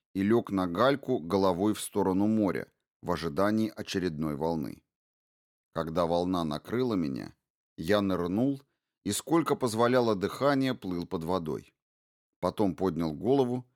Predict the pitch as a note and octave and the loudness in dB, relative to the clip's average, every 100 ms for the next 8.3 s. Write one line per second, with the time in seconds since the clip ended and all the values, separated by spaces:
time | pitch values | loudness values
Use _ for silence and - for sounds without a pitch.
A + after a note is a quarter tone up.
0 | _ - E2 E2 G#2+ C#3+ C3+ A2+ G2 C3+ | _ -14 -10 -2 2 4 4 2 0 0
1 | B2+ - - G#2+ F#2 G2+ F#2 - G2+ G#2+ | 0 -2 -6 -6 -2 -2 -2 -6 -6 -6
2 | - G#2+ D#2+ - - - F2+ F2 - A2 | -6 -6 -6 -10 -16 -4 -2 0 0 0
3 | - G#2 G2+ F2 D#2+ - F2 D#2 C#2+ B1 | 0 0 0 0 -4 -4 -6 -6 -8 -10
4 | - _ _ _ _ _ _ _ _ - | -16 _ _ _ _ _ _ _ _ -4
5 | G#2+ C3 A#2 G#2 G#2 F#2+ G#2+ G2 F2+ G2 | 2 4 4 2 0 2 0 0 0 2
6 | G2+ E2+ E2+ E2+ D#2 F2+ F2+ A#2+ C#3+ - | 2 2 0 -2 -2 -2 0 2 0 0
7 | G2 F2+ F#2+ G2+ G2+ - - - E2 E2 | -2 -2 -2 0 -2 -4 -10 -6 -6 -2
8 | G2+ C#3 - | 0 -2 -4